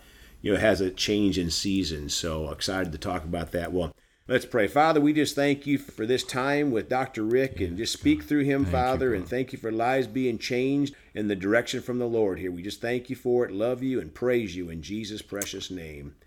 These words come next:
Speaker 1: Amen.
Speaker 2: Amen.
Speaker 1: You know, Doctor Rick, I just felt inclined to share just a little, before we get started, about one change that God had me go through my ministry. You know, the first ministry that God called me to was a senior home ministry.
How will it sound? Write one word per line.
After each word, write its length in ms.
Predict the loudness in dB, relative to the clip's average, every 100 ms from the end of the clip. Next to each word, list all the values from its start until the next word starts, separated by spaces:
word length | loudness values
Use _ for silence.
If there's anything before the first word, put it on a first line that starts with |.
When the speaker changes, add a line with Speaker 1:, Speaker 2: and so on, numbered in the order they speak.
| _ _ _ _ _ -12
Speaker 1:
Amen. 1040 | -8 -6 -6 -8 -12 -12 -8 -4 -4 -6
Speaker 2:
Amen. 560 | -6 -6 -4 -6 -8 -10 -16 -20 -20 _
Speaker 1:
You 100 | 0
know, 60 | 6
Doctor 340 | 8 8 6
Rick, 160 | 2 4
I 80 |
just 220 | 2 2 2
felt 220 | 2 2
inclined 480 | -4 -4 -2 -2 -2
to 40 |
share 360 | -2 -2 0 -2
just 180 | -6
a 60 | -8
little, 340 | -2 0 0 -2 -6
before 240 | -6 -2
we 80 | -2
get 140 | -2 -2
started, 520 | -2 2 4 2 -2 -16 -20 _
about 300 | -4 0 0
one 220 | 2 4 2
change 420 | 2 2 2 -2
that 120 | -4
God 280 | -2 0 0
had 180 | -2 -2
me 80 |
go 180 | 0 0
through 220 | 0 -4
my 140 | -4 -2
ministry. 420 | -2 -2 -2 -6
You 80 | -6
know, 60 |
the 60 | -4
first 300 | -2 -2 -2
ministry 320 | -2 -2 -4
that 100 | -6
God 220 | -4 -6 -4
called 300 | -2 0 -2
me 80 | -4
to 120 | -4
was 100 | -4
a 60 |
senior 380 | -4 -4 -4 -4
home 180 | -4 -6
ministry. 500 | -8 -10 -10 -12 -14